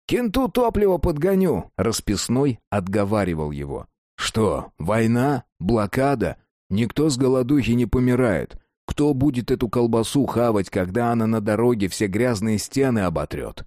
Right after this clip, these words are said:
Но упорный Беспал, кое-как обернув колбасу в обрывок целлофана и привязав нить к прутьям, выкинул коня за решётку. «Вот настырный», —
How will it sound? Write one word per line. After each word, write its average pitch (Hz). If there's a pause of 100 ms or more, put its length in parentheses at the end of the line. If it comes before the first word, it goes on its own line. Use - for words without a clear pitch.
(220)
Но 110
упорный 139
Беспал, 113
кое-как 101
обернув 107
колбасу 95
в 85
обрывок 90
целлофана 104 (240)
и 113
привязав 123
нить 139
к -
прутьям, 135
выкинул 120
коня 101
за 98
решётку. - (120)
«Вот 120
настырный», — 113